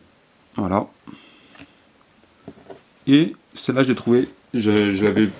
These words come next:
je connaissais pas cette série. Bon, c'est la série, en fait, Génération. Mais c'est, en fait, les vingt ans de Pokémon. Vous avez le petit logo de Pikachu en jaune, juste là, avec le vingt, euh, à la place des joues. Et le sac de nœuds en,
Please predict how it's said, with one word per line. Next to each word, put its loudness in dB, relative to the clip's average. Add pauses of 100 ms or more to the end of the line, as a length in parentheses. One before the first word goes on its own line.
(120)
je -2
connaissais -2
pas -4
cette -4
série. -2 (400)
Bon, 4
c'est -2
la 4
série, 0
en 4
fait, -2
Génération. 0 (840)
Mais 6
c'est, 0
en 4
fait, -2
les 2
vingt 0
ans 2
de -6
Pokémon. 0
Vous 0
avez 2
le 2
petit -6
logo 4
de -2
Pikachu 2
en 0
jaune, 0 (520)
juste -6
là, 2 (640)
avec 0
le 4
vingt, 2 (460)
euh, 2
à -2
la -2
place 2
des 4
joues. 2 (1080)
Et 0
le 4
sac 0
de 4
nœuds 4
en, -2